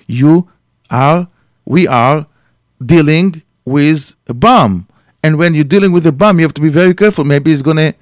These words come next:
explode and everybody will get damaged. And this is very powerful tool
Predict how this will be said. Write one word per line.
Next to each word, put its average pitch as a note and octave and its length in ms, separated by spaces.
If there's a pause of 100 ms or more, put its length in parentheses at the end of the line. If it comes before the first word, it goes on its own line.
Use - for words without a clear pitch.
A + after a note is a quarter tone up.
(260)
explode G3 800 (420)
and C3 160
everybody C3+ 400
will C3+ 140
get C3+ 220
damaged. F3 680 (1000)
And A2+ 240
this D#3 280
is B2 180
very F#3 300
powerful F#3+ 640
tool G#3+ 500